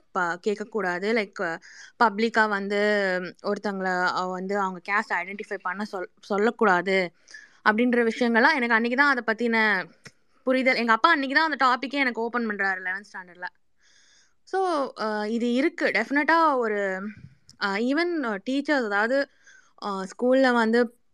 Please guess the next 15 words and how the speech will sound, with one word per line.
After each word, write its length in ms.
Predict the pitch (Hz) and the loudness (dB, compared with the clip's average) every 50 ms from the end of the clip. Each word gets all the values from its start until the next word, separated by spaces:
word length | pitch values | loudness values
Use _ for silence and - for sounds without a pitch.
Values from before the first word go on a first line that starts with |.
| _ - | _ -4
ஆ, 280 | 190 190 190 190 190 190 - | -2 -2 -2 -2 -4 -2 -2
ஸ்டூடெண்ட்ஸை 300 | 220 226 233 233 226 226 | 0 0 0 0 0 -2
வந்து 200 | 220 208 208 214 | -2 -2 -2 0
கைட் 280 | 196 202 190 208 208 - | 0 2 0 0 0 0
பண்ணிட்டு 320 | 226 214 208 202 196 196 | 0 0 0 0 -2 -4
போக 320 | 190 202 196 196 190 196 | -2 0 -2 0 0 -2
வேண்டிய 460 | 185 190 185 190 190 196 196 208 196 190 208 | -2 -2 -2 -2 -2 0 0 0 0 0 0
டீச்சர்ஸ்க்கே 560 | 226 240 226 - 247 233 226 - - 233 240 | 0 0 2 2 2 2 2 0 0 2 4
அந்த 680 | 254 262 247 220 214 202 190 180 180 175 175 170 165 165 170 - - - - _ - _ _ _ - - | 4 4 4 2 2 0 0 0 0 0 0 0 -2 -4 -6 -8 -12 -20 -20 _ -20 _ _ _ -6 -2
சென்சிட்டிவிட்டி 580 | 214 208 214 - - 254 233 233 196 220 208 196 | -2 -2 -2 0 2 2 2 4 2 2 0 0
இல்ல, 300 | 180 185 190 196 233 247 - - - - - - - - - - | 0 0 2 0 0 0 -4 -12 -18 -16 -16 -16 -16 -12 -2 2
அவங்களுக்கே 260 | 208 220 226 233 240 269 | 4 4 6 4 4 2
அந்த 180 | 262 240 220 | 2 2 2
அவேர்னஸ் 480 | 196 190 202 220 240 240 240 233 - 208 | 2 4 4 4 4 2 0 -2 -2 -2
இல்லைங்கிறப்ப, 800 | 185 185 190 202 208 214 220 208 196 180 - _ 175 170 185 | -2 0 2 2 2 2 2 0 -2 -4 -6 _ -4 0 2